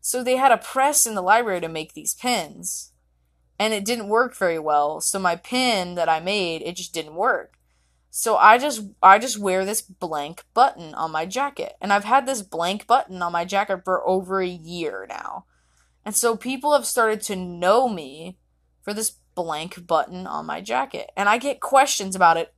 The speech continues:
all the time. I'll wear this jacket around all the time, and my friends will notice that my button doesn't have anything on it.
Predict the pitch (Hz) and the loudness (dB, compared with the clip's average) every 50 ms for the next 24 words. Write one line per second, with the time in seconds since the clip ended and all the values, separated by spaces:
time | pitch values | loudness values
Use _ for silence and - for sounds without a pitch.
0 | _ _ - 180 180 175 175 180 180 196 208 220 226 240 220 - 233 262 277 240 | _ _ 6 8 8 10 10 10 8 8 6 4 2 -2 -6 -2 0 2 2 2
1 | 185 180 - - - - - - - - 190 202 196 190 196 202 214 214 247 240 | 2 -2 -8 -18 -20 -20 -20 -8 2 4 4 4 4 4 0 0 0 0 -2 -2
2 | - - 214 196 196 196 - 226 220 220 214 214 214 - - 175 185 196 190 190 | -2 2 4 4 4 4 2 0 4 4 4 4 4 4 4 4 4 2 2 2
3 | 180 185 208 214 190 170 170 - - 202 202 220 208 208 196 185 165 180 190 185 | 2 2 2 0 -2 -4 -4 -2 -2 -2 -2 -2 -4 -6 -6 -8 -8 -4 0 2
4 | 185 220 240 190 170 160 - - - 170 190 208 202 190 180 185 175 - - 214 | 2 2 2 0 -2 -4 -4 -4 -4 -4 -2 -2 -4 -2 0 0 0 0 0 -4
5 | 220 202 185 165 151 156 - - 175 170 165 156 160 160 165 165 - 170 202 262 | -10 -6 -4 -2 -2 -2 -4 -8 -8 -6 -6 -6 -6 -8 -10 -12 -8 -6 -4 -4
6 | 330 - 131 104 | -4 -4 -6 -12